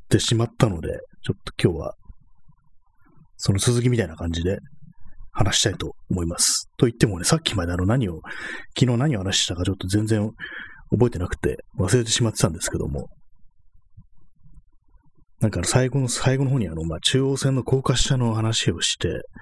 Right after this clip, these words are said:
で、まあ、その高架下が怖いか怖くないかみたいな、なんかそんなような話をしているところで、なんかこう、いろいろ思い出したこともあったんですけども、そこでこう時間切れという感じになってしまいましたね。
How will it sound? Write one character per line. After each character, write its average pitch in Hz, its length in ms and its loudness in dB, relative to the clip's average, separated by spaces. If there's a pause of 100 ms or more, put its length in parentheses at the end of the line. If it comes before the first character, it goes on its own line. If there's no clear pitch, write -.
(500)
で、 - 60 6
ま 101 80 2
あ、 - 20 0
そ 123 140 0
の 127 240 0
高 139 220 2
架 139 140 0
下 139 140 2
が 113 100 -2
怖 139 220 4
い - 20 -6
か 92 100 -4
怖 113 180 2
く - 80 -6
な 92 80 2
い 104 40 4
か 82 100 -6
み 78 80 -4
た 65 100 -2
い 64 60 -4
な、 58 120 -10 (140)
な 104 80 2
ん - 20 -2
か - 80 -10
そ - 120 2
ん 131 60 4
な 120 100 0
よ 123 100 4
う - 20 0
な 82 140 -8 (380)
話 104 300 2
を 101 40 4
し - 80 -4
て - 80 2
い 123 40 6
る 120 60 -2
と 131 100 2
こ 131 80 0
ろ 117 80 0
で、 110 140 0
な 92 120 -4
ん 92 60 0
か 87 80 -4
こ 85 260 -2
う、 - 580 -6
い - 20 4
ろ 104 80 4
い 101 40 2
ろ 101 80 2
思 120 120 2
い 123 40 2
出 120 100 0
し - 60 0
た 101 80 0
こ 92 60 0
と 98 80 2
も 95 100 2
あ 107 60 0
っ - 20 -6
た 104 100 4
ん 85 60 -2
で 87 60 -6
す - 80 -2
け - 80 0
ど 82 80 0
も、 67 200 -4
そ - 120 2
こ 117 100 4
で 117 100 2
こ 110 80 2
う 107 40 2
時 107 120 0
間 107 200 4
切 98 80 0
れ 101 100 4
と 98 120 2
い 95 40 2
う 92 40 -2
感 98 160 0
じ 101 140 2
に 98 60 4
な 101 60 0
っ 101 40 -2
て - 300 -4 (460)
し - 260 2
ま 98 100 2
い 87 40 0
ま 85 100 -2
し - 100 2
た 82 120 -2
ね。 65 80 -2